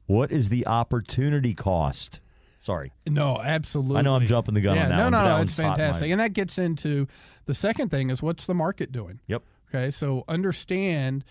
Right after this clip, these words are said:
Speaker 2: what's the, the feel in the market, all right? Do you, do you have a market where people are starting to move price? Are you a market leader? Are you a market follower? But, you know, understand your cost and then understand,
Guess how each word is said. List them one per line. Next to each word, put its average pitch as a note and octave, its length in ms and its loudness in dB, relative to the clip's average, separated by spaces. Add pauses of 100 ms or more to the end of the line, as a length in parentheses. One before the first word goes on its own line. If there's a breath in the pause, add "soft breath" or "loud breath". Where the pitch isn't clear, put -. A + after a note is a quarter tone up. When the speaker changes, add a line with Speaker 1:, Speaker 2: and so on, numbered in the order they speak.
(240 loud breath)
Speaker 2:
what's D3+ 300 -4
the, D#3 320 -4
the D3+ 100 -4
feel E3+ 360 -2
in D#3+ 100 -2
the D#3+ 40 -2
market, D3 440 -4 (160)
all B2 80 -2
right? C3 200 -2
Do C3+ 80 -4
you, C#3 260 -4
do C#3 180 -6
you C3+ 80 0
have D#3+ 180 0
a C#3+ 60 -2
market C#3 420 -4
where B2+ 220 -4
people C3 320 -6
are A#2 60 -4
starting B2+ 320 -4
to B2 60 -4
move A#2+ 220 -4
price? B2+ 340 -4
Are B2 60 -2
you C3 160 0
a - 20 -2
market B2 380 -4
leader? D#3+ 500 -2 (360 loud breath)
Are A#2 40 -8
you A2 140 -8
a A2 40 -10
market A#2+ 340 -10
follower? C#3+ 500 -4
But, A#2+ 320 -4 (300 loud breath)
you C3+ 100 -4
know, A2+ 60 -6
understand G#3 420 -2
your F#3+ 100 -2
cost C3+ 540 -2
and B2 340 -4
then C#3 300 -4
understand, B2+ 1040 -4